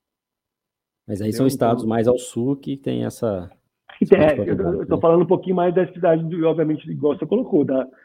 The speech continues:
Speaker 2: dessa questão geográfica. Ah, com certeza, se você for pra Califórnia, Chicago, outros estados ali, enfim, é o inglês só, mas eu acho que o inglês o inglês básico para intermediário, com a especificidade do futebol, você consegue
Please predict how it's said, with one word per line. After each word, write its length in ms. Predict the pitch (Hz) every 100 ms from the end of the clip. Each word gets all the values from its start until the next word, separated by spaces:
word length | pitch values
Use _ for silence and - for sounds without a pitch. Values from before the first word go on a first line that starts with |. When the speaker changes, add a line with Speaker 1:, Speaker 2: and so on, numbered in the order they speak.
| _ -
Speaker 2:
dessa 160 | 143
questão 360 | 151 170 175 165
geográfica. 640 | 160 202 180 - - 117 - _ _ _
Ah, 120 | 131
com 220 | 127 180 226
certeza, 540 | 214 160 180 160 156
se 80 | -
você 100 | 170
for 160 | 170
pra 360 | 165 151 135 117 _ _ -
Califórnia, 840 | 147 135 - 151 160 139 127 117 _ _ _
Chicago, 720 | - 135 - 151 156 147 127
outros 400 | 147 160 135 131
estados 480 | 131 151 139 139 131
ali, 440 | 131 131 156 151
enfim, 580 | 160 - 147 147 165 226
é 120 | -
o 140 | 147 139
inglês 400 | 180 156 165 -
só, 360 | 175 165 190 240
mas 140 | 185
eu 80 | 175
acho 180 | 165 -
que 280 | - 170 147 _ - _ _
o 120 | 139
inglês 480 | 160 165 165 165 143 117 - _ _ _ 139
o 40 |
inglês 320 | 151 160 170 143
básico 440 | 180 208 214 202
para 140 | 202 190
intermediário, 720 | 185 175 175 151 160 143 135
com 140 | 139
a 80 | 147
especificidade 1000 | 180 202 - 185 175 _ _ 165 160 147
do 160 | 143 175
futebol, 580 | 170 - 156 147 156 160
você 220 | 165 180
consegue 560 | 175 160 170 165 170